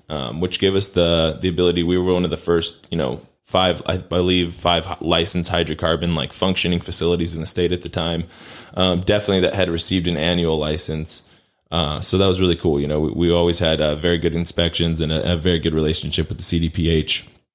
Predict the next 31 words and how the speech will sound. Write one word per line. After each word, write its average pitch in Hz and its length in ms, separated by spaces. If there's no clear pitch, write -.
Um, 87 540
the - 80
brand 101 300
itself, - 760
um, 82 240
like 82 160
I 87 40
mentioned, 85 560
uh, 73 420
it's, - 340
uh, 90 120
been 95 180
around 87 240
since 85 240
two 95 120
thousand 85 340
fourteen. 90 720
So, 73 720
um, 64 480
you 82 140
know, 67 100
Utopia's 85 560
got, 80 400
like, 80 180
like, 90 200
some 101 180
older 95 240
roots. 90 540
Um, 80 500
you 90 80
know, 82 300